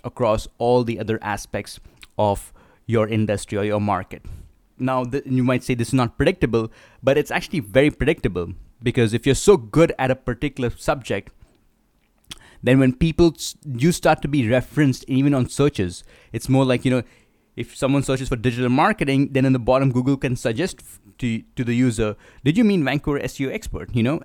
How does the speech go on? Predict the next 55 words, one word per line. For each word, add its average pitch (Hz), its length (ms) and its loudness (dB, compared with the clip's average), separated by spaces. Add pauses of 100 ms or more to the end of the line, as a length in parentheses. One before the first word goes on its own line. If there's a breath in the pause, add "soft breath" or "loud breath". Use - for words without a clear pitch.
and 120 180 4
you 120 80 2
get 135 160 0
those 127 140 -2
suggestions. 113 680 -2
And 117 220 -2
the 117 60 -2
suggestions 127 600 2
is 117 140 -4
nothing, 123 480 -2
because 123 260 -2
you're 131 80 -2
so 156 120 0
dominant 143 720 0
in 143 200 4
that 131 160 0
field 151 380 -2 (260 loud breath)
that 127 180 0
now 139 140 2
people 147 300 -2
start - 260 -4
to 127 60 -6
refer, 123 280 -2
"Oh, 127 100 -6
d-, 127 200 -10 (220)
I 143 40 0
think, 220 280 -2
you 185 40 2
know, 170 60 2
you 143 160 2
need 165 140 2
to 139 80 -4
use 127 240 2
this 123 120 -2
particular 107 380 -6
service. 98 360 -4
That's 120 180 -2
what 151 160 -4
you're 117 100 -2
looking 107 300 -4
for." 85 280 -8 (380 soft breath)
And 120 180 2
your 156 220 10
name 156 300 4
starts 131 260 -2
to - 80 -12
crop 117 300 -2
up, 117 260 -2
and 117 160 0
your 131 140 2
brand 127 320 0
starts 117 160 -8
to - 80 -10
prop 113 320 -4
up 110 240 -10